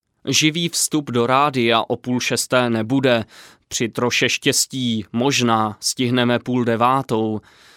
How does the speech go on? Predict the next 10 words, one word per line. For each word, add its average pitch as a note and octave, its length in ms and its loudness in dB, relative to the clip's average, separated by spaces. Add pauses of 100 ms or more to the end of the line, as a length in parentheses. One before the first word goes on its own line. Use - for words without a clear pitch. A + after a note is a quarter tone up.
(180)
Jdu A#2+ 400 0
se B2+ 180 0
podívat B2 500 -2
ven, A#2+ 380 0
kam C3 280 2
až - 180 0
sahá B2+ 360 2
fronta C3 440 -2
na A#2+ 180 0
uctívání, A#2+ 1000 0